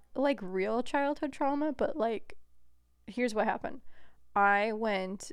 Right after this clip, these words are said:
was in high school,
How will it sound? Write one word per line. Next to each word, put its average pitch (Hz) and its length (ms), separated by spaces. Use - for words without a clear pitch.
was 202 380
in 214 100
high 202 240
school, 185 560